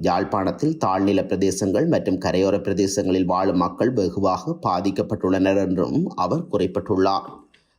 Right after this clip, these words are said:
சீரற்ற காலநிலை காரணமாக நிலவிய மின்னல் தாக்கம் மற்றும் காற்று காரணமாக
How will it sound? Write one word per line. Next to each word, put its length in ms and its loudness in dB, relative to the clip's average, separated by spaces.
சீரற்ற 440 0
காலநிலை 480 0
காரணமாக 600 -2
நிலவிய 460 0
மின்னல் 360 2
தாக்கம் 380 -2
மற்றும் 280 -2
காற்று 360 -2
காரணமாக 680 0